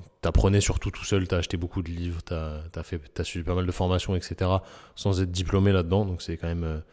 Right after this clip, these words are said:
ça montre qu'on peut faire des choses sans forcément attendre qu'on nous donne un, un petit bout de papier avec marqué diplôme dessus. Euh,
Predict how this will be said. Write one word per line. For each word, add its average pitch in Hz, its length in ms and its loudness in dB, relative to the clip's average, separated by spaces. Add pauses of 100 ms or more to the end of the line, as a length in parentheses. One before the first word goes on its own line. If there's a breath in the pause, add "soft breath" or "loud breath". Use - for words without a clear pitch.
(300 loud breath)
ça - 140 -2
montre 104 260 4
qu'on 98 120 -2
peut 95 100 0
faire 98 180 2
des 95 80 2
choses 98 280 0
sans - 180 -4
forcément 92 480 -2
attendre 92 300 -2
qu'on 90 100 -4
nous 87 100 -2
donne 87 200 0
un, 80 180 -6 (380 soft breath)
un 85 80 -4
petit 92 180 -4
bout 98 80 0
de - 60 -2
papier 101 300 6
avec 95 120 4
marqué 90 300 -2
diplôme 90 340 0
dessus. 120 260 2 (380 loud breath)
Euh, 92 160 2